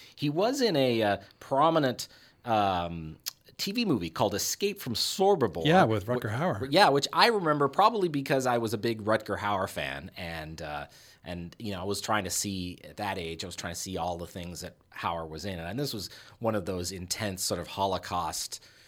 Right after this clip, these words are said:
Speaker 1: movies, as I'm remembering, if I'm remembering correctly.
Speaker 2: Yeah, it was kind of an epic. Uh, it was a, it's, it's, like, clocks in at over two and a half hours. I think it was, like, a,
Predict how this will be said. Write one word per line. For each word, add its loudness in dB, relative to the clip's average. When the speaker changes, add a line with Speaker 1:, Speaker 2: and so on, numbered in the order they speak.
Speaker 1:
movies, -4
as -8
I'm -4
remembering, -6
if -4
I'm 0
remembering -2
correctly. -6
Speaker 2:
Yeah, 6
it 6
was 2
kind 6
of 4
an 4
epic. 0
Uh, 4
it 2
was -2
a, 2
it's, -8
it's, -6
like, 0
clocks -2
in 4
at 0
over -2
two -2
and 2
a 0
half -4
hours. 0
I 2
think 2
it 2
was, 2
like, 0
a, -4